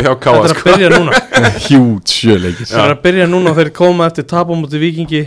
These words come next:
Speaker 2: Og jafntefli á móti Fram inn í þessa sjö leiki.
Speaker 3: Já,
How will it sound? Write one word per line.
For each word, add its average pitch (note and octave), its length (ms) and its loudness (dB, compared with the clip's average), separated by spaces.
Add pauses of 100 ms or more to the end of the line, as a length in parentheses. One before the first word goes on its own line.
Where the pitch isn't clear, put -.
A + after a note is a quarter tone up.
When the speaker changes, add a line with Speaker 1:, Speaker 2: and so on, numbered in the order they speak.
(960)
Speaker 2:
Og D3+ 140 -2
jafntefli D#3 280 -2
á C#3+ 40 -6
móti C#3+ 140 -8
Fram D3 240 -4
inn D3+ 140 -6
í C#3 60 -6
þessa B2+ 140 -8
sjö C#3 160 -6
leiki. B2 240 -12
Speaker 3:
Já, F2+ 280 -8